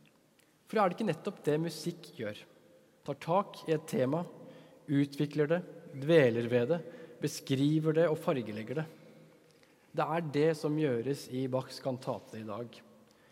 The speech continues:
Glede over den treenige Guds nærvær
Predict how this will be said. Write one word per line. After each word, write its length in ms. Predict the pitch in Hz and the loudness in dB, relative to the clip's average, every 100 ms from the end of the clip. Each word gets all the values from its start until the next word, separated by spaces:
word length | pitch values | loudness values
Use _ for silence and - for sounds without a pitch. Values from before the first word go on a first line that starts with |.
| _ | _
Glede 480 | 147 185 175 131 185 | 0 4 4 2 -2
over 300 | - 165 160 | 2 2 2
den 100 | 170 170 | 0 0
treenige 520 | 175 156 135 165 151 | 2 2 2 0 0
Guds 300 | 160 - - | -6 -8 -4
nærvær 560 | 165 117 107 147 170 | -2 -2 -4 -4 -2